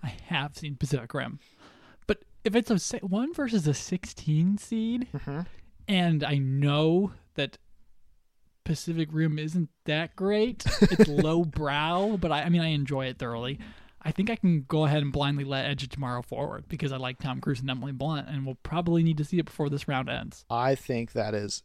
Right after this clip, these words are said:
Speaker 2: a great decision on your part because
Speaker 1: Okay.
Speaker 2: Edge of Tomorrow is fantastic, and if you didn't mark it forward, I would have had to,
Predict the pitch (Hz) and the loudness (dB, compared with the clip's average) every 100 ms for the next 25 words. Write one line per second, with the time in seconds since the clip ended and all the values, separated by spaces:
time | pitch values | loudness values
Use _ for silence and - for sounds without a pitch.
0 | - 107 101 - 170 220 190 147 123 110 | -6 -4 -4 -2 4 4 4 0 0 -2
1 | 190 - - - 139 - 135 127 117 - | -2 -4 -6 -2 -2 -2 -2 -2 -2 -4
2 | 123 107 104 - 110 101 - - 123 143 | 0 2 2 0 -2 -2 -8 -8 -4 4
3 | 131 90 - 95 - - _ 113 101 92 | 6 6 4 -4 -6 -20 _ -4 -2 0
4 | 90 104 107 101 - 190 240 123 - 113 | -2 -4 -6 -8 6 8 8 4 -2 -4
5 | 104 95 85 104 85 82 98 95 78 62 | -4 -4 -4 0 0 2 0 0 -4 -6
6 | - - 64 | -8 -10 -12